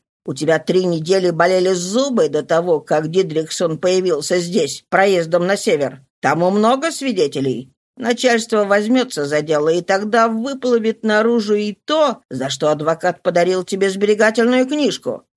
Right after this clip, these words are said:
Какой тон по отношению к хорошей покупательнице! Ясно, что Теодор боролся за нечто большее, чем справедливость.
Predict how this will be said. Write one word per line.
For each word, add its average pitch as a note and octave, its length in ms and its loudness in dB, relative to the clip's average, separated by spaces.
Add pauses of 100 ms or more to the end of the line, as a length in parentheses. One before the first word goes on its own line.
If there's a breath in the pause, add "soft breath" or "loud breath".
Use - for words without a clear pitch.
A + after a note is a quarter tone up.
(220)
Какой D#4 540 0
тон D4+ 600 0
по F#3+ 160 2
отношению A#3 680 0
к A#3 80 -16
хорошей C4+ 420 0
покупательнице! F3 1400 -2 (160)
Ясно, D#3+ 580 -2
что C#4 240 -6
Теодор A#3+ 520 2
боролся A#3 920 0
за F#3+ 240 0
нечто A#3 540 0
большее, A3+ 920 0
чем F3 240 0
справедливость. G#3 1120 -2